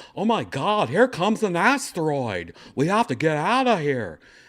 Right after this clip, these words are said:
And it was based off, the, the reason why I, I watched that movie, and I don't remember the movie name.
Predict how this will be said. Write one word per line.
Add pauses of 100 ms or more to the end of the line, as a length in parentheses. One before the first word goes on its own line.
And
it
was
based
off,
the,
the
reason
why
I,
I
watched
that
movie,
and
I
don't
remember
the
movie
name.